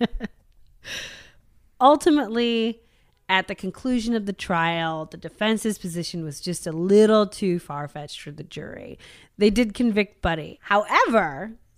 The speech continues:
Salvatore Pranito was acquitted on April ninth, nineteen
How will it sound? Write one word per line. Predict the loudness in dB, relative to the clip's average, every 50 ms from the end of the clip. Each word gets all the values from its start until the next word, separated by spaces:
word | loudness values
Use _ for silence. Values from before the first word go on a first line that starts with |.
| _ 0
Salvatore | 4 4 4 4 2 -2 -4 -4 -2 -2 -4 -4
Pranito | -6 -8 -8 -6 -4 -2 -2 -2 -2 -2 -4 -4 -6 -8
was | -8 -8 -8 -8 -10
acquitted | -14 -16 -14 -6 -2 0 2 2 2 2 2
on | 0 -4 -6 -8 -10
April | -8 -8 -6 -6 -6 -6
ninth, | -6 -6 -8 -10 -10 -12 -14 -14 -12
nineteen | -10 -8 -8 -10 -10 -10 -10 -10